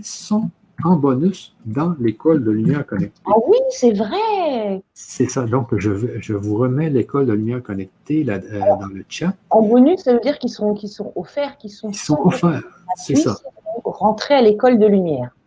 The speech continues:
Speaker 1: C'est ça, pour
Speaker 2: Alors,
Speaker 1: ceux qui
Speaker 2: l'école
Speaker 1: peuvent.
Speaker 2: de lumière, c'est un an ensemble. Euh,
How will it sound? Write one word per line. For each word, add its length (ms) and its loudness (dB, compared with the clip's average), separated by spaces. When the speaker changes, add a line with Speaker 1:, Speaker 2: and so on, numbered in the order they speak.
Speaker 1:
C'est 140 -4
ça, 140 -4
pour 180 -8
Speaker 2:
Alors, 160 4
Speaker 1:
ceux 60 -14
qui 0 -
Speaker 2:
l'école 220 2
Speaker 1:
peuvent. 80 4
Speaker 2:
de 40 2
lumière, 320 2
c'est 180 -4
un 240 4
an 260 -2
ensemble. 720 0
Euh, 320 2